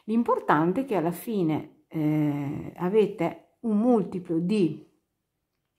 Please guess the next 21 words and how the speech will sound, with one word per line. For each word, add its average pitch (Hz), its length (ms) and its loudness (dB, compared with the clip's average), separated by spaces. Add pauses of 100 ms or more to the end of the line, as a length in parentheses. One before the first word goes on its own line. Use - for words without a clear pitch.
(320)
otto, 180 760 -2
cioè 190 140 -2
il 185 100 2
motivo, 196 460 -2
questo 180 280 -8
qua, 180 180 0
vedete, 160 640 -2
questo, 226 680 -6 (1080)
questo - 220 -16
motivo 175 440 -2
qui, 254 380 -2 (120)
è 202 100 -2
un 214 100 6
multiplo 196 460 2
di 302 100 2
otto 190 320 0
più 262 280 0
uno 196 400 0
della 185 300 -2
prima 175 320 0
catenella. 160 680 -4